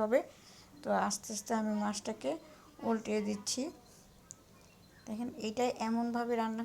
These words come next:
করতে হবে যেন এক ফোঁটাও ঝোল না থাকে, কারণ এই মাছের মধ্যে ঝোল থাকলে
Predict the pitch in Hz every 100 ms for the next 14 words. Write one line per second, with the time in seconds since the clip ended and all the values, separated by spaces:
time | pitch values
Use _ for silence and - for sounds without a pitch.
0 | 247 247 269 269 226 240 - - - 226
1 | 220 - 233 233 - 240 226 214 196 -
2 | 220 214 208 208 208 208 - - - -
3 | 233 220 214 254 220 233 220 214 214 208
4 | 208 202 208 214 220 214 202